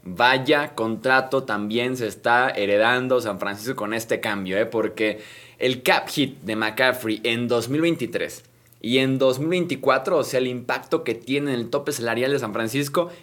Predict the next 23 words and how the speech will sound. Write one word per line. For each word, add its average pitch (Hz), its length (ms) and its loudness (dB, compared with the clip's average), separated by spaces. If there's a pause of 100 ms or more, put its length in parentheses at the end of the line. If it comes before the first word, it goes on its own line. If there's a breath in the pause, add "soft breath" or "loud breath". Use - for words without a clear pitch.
es 120 260 4
de, 127 240 6
escuchen 120 560 0
bien, 110 300 -2 (160 loud breath)
diecinueve 127 1000 2
punto 139 480 0
cinco 135 520 0
millones 123 680 -2
de 104 140 0
dólares. 95 560 2 (200 loud breath)
Y 151 140 0
también 170 560 0
es 98 160 -2
de 107 160 -2
quince 135 320 0
punto 180 380 -2
cuatro, - 360 0
que - 60 -6
es - 80 -6
un 117 80 -4
número 120 240 2
bastante 156 640 0
alto 147 480 2